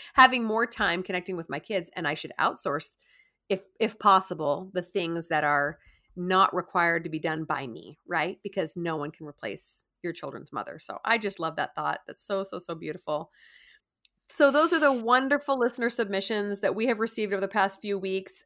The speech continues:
Um, we love hearing from every one of you guys because it makes us remember that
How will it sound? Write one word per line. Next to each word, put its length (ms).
Um, 500
we 220
love 400
hearing 240
from 160
every 160
one 160
of 120
you 120
guys 320
because 560
it 140
makes 260
us 200
remember 880
that 180